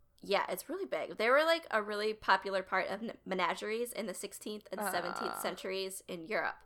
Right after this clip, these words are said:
Speaker 1: So, like, in the fifteen hundreds, those guys brought 'em over for revenge, probably. And then Europe is like, "Just kidding. We love these big, weird birds. We're gonna, like,
Speaker 2: Send
Speaker 1: put
Speaker 2: more.
Speaker 1: them everywhere.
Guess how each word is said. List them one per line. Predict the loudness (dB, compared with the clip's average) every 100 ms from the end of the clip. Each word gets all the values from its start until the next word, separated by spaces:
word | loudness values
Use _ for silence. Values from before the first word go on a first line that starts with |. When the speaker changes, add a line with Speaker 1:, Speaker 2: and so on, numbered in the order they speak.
| -20 -20 -20
Speaker 1:
So, | 0 4
like, | 6 4 0 _
in | -4
the | 0
fifteen | 0 0 -2
hundreds, | 0 0 0 0 -4 -12 _ _ _ 0
those | 2
guys | 4 4
brought | 6 4
'em | 4
over | 0 0 -2
for | -2 -2
revenge, | -2 0 0 -2 2
probably. | 2 4 -2 -6 -8 _ 0
And | 6
then | 6 8
Europe | 10 12 12 8
is | 4
like, | 4 4 0 -4
"Just | 0 2
kidding. | 2 0 0 -2 -8 -14 0
We | 2
love | 12 12 12
these | 8 4
big, | 6 4 6
weird | 0 2
birds. | 0 2 0 -4 -4
We're | -2
gonna, | 0 2
like, | 2
Speaker 2:
Send | 2
Speaker 1:
put | 2
Speaker 2:
more. | 2 4
Speaker 1:
them | 2
everywhere. | 0 -2 -2 -4